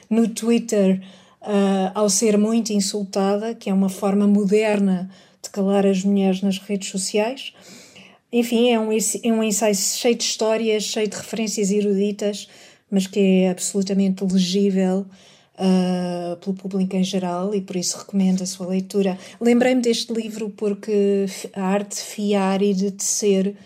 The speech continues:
é uma coisa muito romana e então, claro, Roma só pode ser a Mary Beard.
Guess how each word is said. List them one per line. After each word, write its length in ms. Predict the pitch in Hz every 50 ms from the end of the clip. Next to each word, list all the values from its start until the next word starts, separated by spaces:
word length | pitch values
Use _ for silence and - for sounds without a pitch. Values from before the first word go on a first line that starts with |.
| - - - - - - _ _ _ -
é 140 | - 214 202
uma 140 | 208 202 196
coisa 260 | 202 208 196 190 202
muito 260 | 196 202 196 190 -
romana 680 | - - 214 196 196 196 185 185 190 190 185 185 196 - - _ _ _ _ _ - -
e 100 | 185 180
então, 580 | 180 180 180 185 - 160 156 160 170 170 - 190 190 196 196 -
claro, 340 | - - 175 165 160 170 - _ _ -
Roma 460 | - - - 175 170 175 170 170 185 - _ _ _ -
só 160 | - - 196
pode 200 | - 185 180 -
ser 160 | - 185 170
a 40 | 170
Mary 260 | 175 170 170 175 175
Beard. 360 | 170 180 160 160 160 156 156